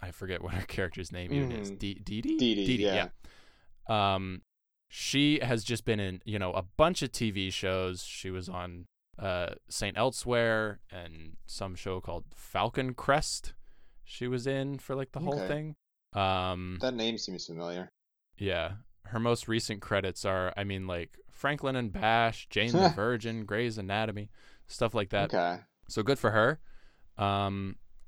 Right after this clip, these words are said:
Speaker 1: Catherine Carlin, who plays Roxy, who's, like, the gang, the leader of the gang,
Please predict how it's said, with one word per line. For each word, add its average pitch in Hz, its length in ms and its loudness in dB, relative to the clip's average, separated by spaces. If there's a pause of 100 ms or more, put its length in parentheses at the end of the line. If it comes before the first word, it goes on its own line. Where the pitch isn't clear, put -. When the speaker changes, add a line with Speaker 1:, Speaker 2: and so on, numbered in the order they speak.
(120)
Speaker 1:
Catherine 127 380 4
Carlin, 107 540 2
who 101 160 -4
plays 95 420 -2
Roxy, 110 760 -2 (100)
who's, 95 180 -6
like, 90 180 -4
the 92 140 -10
gang, 92 480 -8
the 82 140 -8
leader 107 360 -2
of 82 100 -8
the 90 100 -10
gang, 90 360 -8